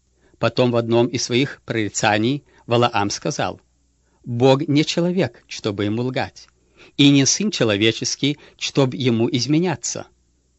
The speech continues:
Он ли скажет и не сделает? Будет говорить и не исполнит».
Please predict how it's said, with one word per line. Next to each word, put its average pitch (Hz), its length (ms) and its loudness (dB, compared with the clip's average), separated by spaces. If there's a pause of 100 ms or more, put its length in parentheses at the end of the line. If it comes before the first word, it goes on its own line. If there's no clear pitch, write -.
(120)
Он 123 160 4
ли 131 120 -2
скажет 123 600 -2 (200)
и 120 80 0
не 107 140 2
сделает? 95 640 -4 (640)
Будет 165 320 2
говорить 151 560 2 (220)
и 123 100 2
не 139 180 4
исполнит». 104 680 -4